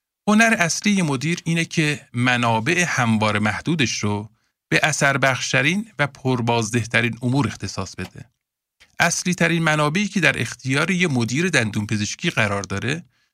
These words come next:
شامل نیروی انسانی، تجهیزات و منابع مالیش.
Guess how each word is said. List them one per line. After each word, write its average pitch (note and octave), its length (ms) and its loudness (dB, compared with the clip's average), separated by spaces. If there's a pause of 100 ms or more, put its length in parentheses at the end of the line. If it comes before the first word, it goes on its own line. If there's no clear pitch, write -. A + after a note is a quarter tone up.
(120)
شامل B2 440 0
نیروی A#2+ 340 2
انسانی، A2 720 -2 (520)
تجهیزات A2+ 760 -2 (260)
و G#3+ 80 2
منابع B2+ 460 0
مالیش. G2+ 540 -8